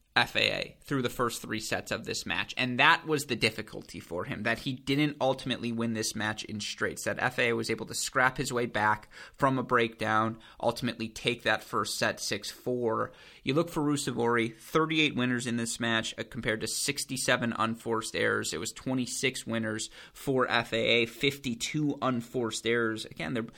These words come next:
pretty even, but what that tells you is that the match was on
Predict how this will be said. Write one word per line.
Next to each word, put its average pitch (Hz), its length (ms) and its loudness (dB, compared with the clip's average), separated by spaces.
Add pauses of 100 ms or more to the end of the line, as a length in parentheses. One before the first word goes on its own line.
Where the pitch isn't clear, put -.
(280)
pretty 214 480 0
even, 123 400 -4 (180)
but 135 100 -2
what 156 200 2
that 143 220 4
tells 156 280 0
you 117 120 2
is 113 100 -2
that 113 140 0
the 127 60 -4
match 127 320 0
was 123 180 -2 (100)
on 131 320 0